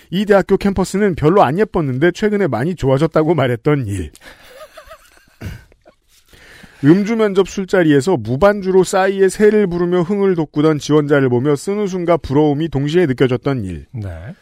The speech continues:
Speaker 1: 그렇게 부러워하실 필요 없습니다. 옆에 있던 지원자가 무척이나 떨리는 목소리로 저는 주변에서 영업사원을 할 정도로 활발한 성격이라고 어필하던 것을 들으며 동질감을 느꼈던 일.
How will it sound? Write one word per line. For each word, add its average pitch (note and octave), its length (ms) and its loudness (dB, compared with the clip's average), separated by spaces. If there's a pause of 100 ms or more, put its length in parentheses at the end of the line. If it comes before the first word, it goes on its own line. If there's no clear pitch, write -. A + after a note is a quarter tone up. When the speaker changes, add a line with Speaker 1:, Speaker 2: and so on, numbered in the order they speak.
(140)
Speaker 1:
그렇게 - 240 -18
부러워하실 C3 360 -6
필요 D3 160 -6
없습니다. A2 460 -16 (1200)
옆에 F3 280 4
있던 G#3+ 220 0
지원자가 F3+ 500 2
무척이나 G3+ 440 0
떨리는 G#3 340 0
목소리로 D3+ 480 0
저는 D3 340 -4
주변에서 D3+ 520 0
영업사원을 F3+ 560 2
할 E3+ 100 4
정도로 D#3+ 380 0
활발한 F#3 400 2
성격이라고 D3+ 640 0
어필하던 C3+ 420 0
것을 B2+ 280 -2
들으며 C#3 420 2 (220)
동질감을 D#3+ 560 4
느꼈던 D3+ 480 2
일. G#2 180 -4